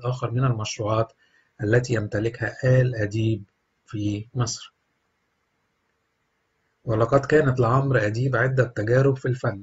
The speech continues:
أيضا، حين رآه المخرج محمد فاضل كممثل مختلف، فيسند له دور مصطفى أمين في فيلم كوكب الشرق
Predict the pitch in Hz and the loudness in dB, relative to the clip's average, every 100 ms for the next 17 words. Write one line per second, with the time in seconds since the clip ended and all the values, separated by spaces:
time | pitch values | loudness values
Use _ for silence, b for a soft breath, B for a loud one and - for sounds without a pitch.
0 | 107 113 110 104 - 117 107 104 107 120 | -10 -8 -8 -8 -6 -4 -4 -6 -4 -2
1 | 135 - _ _ _ - 107 101 127 127 | -4 -6 _ _ _ -8 -4 0 0 0
2 | 107 101 127 117 110 104 - 123 135 131 | -4 -4 -4 -4 -4 -6 0 4 4 2
3 | 127 123 127 131 - 101 104 - - 131 | 0 0 0 0 -2 -8 -8 -8 0 2
4 | - - _ _ _ _ _ 113 117 165 | 0 -6 _ _ _ _ _ 0 2 2
5 | - 104 113 120 117 117 127 127 110 - | 0 -2 0 0 2 4 4 4 -2 -2
6 | 139 131 113 107 113 117 113 110 _ _ | -4 -2 -4 -4 -4 -2 -4 -6 _ _
7 | _ - 104 - 113 110 104 101 117 113 | _ -6 -4 0 0 0 -4 -6 0 0
8 | 120 123 - 123 127 - 104 92 _ - | 0 -4 -4 -2 -2 -4 -6 -8 _ -20